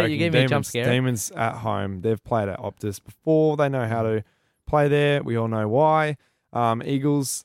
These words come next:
Speaker 2: um, credit to them. Um,
Speaker 1: Too
Speaker 2: for
Speaker 1: injured. Too
Speaker 2: They're
Speaker 1: injured.
Speaker 2: way too injured now. They've, they're
Speaker 1: They're
Speaker 2: not
Speaker 1: cooked.
Speaker 2: even a chicken. They're a, you plucked, um, they're, they're, they're a plucked seagull, mate.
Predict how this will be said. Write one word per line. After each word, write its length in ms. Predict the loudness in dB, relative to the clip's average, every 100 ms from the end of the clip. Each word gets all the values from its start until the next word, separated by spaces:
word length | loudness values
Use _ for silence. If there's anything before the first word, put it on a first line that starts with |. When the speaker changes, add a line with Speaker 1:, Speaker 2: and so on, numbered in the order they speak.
| _
Speaker 2:
um, 360 | -4 -4 -4 -8 _ _ _
credit 420 | -18 -16 -16 -18
to 180 | -20 -20
them. 340 | -18 -16 -18 _ -10
Um, 320 | -8 -8 -4
Speaker 1:
Too 120 | -2
Speaker 2:
for 60 | -2
Speaker 1:
injured. 400 | -2 -6 -12 -14 _
Too 120 | -6 -2
Speaker 2:
They're 140 | 2 2
Speaker 1:
injured. 160 | 4
Speaker 2:
way 200 | 4 2
too 220 | -2 -6 -8
injured 200 | -8 -8
now. 200 | -6 -4
They've, 280 | -4 -4 -6
they're 220 | 0 0
Speaker 1:
They're 80 | 2
Speaker 2:
not 160 | 2 2
Speaker 1:
cooked. 100 | 0
Speaker 2:
even 140 | 0
a 60 | -2
chicken. 400 | -4 -6 -4 -4
They're 220 | -4 -4
a, 60 | -4 -8 -14
you 240 | -10 -10 -12 _ -20
plucked, 480 | -8 -6 -6 -14 -14
um, 500 | -8 -6 -8 -10 -16 -18 _ _ -10
they're, 180 | -8 -8 -14 _ _
they're, 200 | -10 -8 -10 -18 _ -20 -20 _
they're 120 | -14 -12
a 20 |
plucked 300 | -12 -14 -12
seagull, 340 | -10 -8 -8
mate. 160 | -12